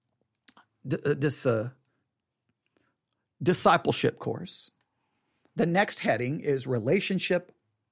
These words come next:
and fellowship. So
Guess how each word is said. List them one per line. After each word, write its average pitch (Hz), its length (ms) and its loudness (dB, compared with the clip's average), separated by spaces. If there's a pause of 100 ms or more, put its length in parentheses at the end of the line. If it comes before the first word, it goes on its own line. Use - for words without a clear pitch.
(600)
and 143 220 2
fellowship. - 760 2 (360)
So 160 260 4